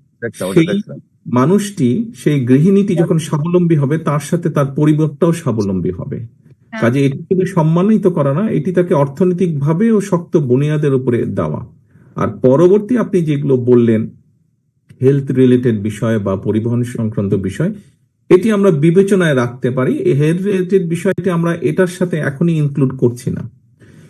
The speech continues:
Speaker 2: হেলথ রিলেটেড বিষয় যেটা আমরা বলতে চাইছি বা আমাদের, আহ, আমরা করতে চাইছি,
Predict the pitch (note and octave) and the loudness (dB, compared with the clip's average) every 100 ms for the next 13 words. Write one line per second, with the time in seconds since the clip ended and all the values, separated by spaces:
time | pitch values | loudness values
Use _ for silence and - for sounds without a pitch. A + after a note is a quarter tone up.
0 | - - D3 E3+ G3 F#3 F3+ F3+ E3+ E3 | -6 2 2 2 4 6 6 4 4 2
1 | F3 E3+ D#3+ D3 C#3+ C#3 A#2+ A#2+ A2+ A#2+ | 0 0 0 -2 -2 0 0 0 0 -2
2 | A#2 A#2+ E3+ D3+ B2 A2+ A2+ A2+ A2 - | -4 -4 -2 0 2 2 0 0 -2 -2
3 | A#2 G#2 G2+ G#2+ A2+ D#3+ D3 C3+ A#2+ G2 | -2 -2 -2 -2 0 -2 0 -2 -2 -4
4 | G2 | -6